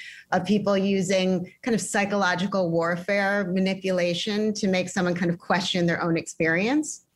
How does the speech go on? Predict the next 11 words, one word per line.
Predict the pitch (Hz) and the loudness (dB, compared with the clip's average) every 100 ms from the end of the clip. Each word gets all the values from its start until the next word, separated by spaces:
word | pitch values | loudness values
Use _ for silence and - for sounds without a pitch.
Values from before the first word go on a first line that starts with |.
| - | -4
or | 170 | 0
their | 170 165 | 0 0
own | 180 165 165 | 0 2 0
sort | 160 170 | 0 0
of | 151 | -2
sanity. | - 170 165 170 190 233 320 - - - _ _ _ _ _ _ | 0 0 2 2 2 2 0 -6 -18 -20 _ _ _ _ _ _
And | 220 | 0
do | 214 | 2
you | 214 | 2
think | 202 202 | 0 0
that's, | 190 180 | -2 -4